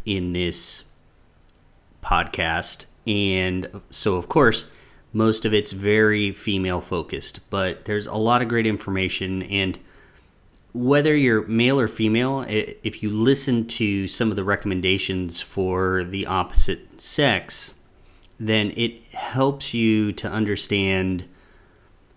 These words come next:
how your own body works,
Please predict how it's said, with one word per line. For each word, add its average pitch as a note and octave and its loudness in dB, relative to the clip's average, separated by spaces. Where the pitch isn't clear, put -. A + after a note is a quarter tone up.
how G#2 2
your G2 -2
own G#2+ 0
body F2+ 0
works, E2 -6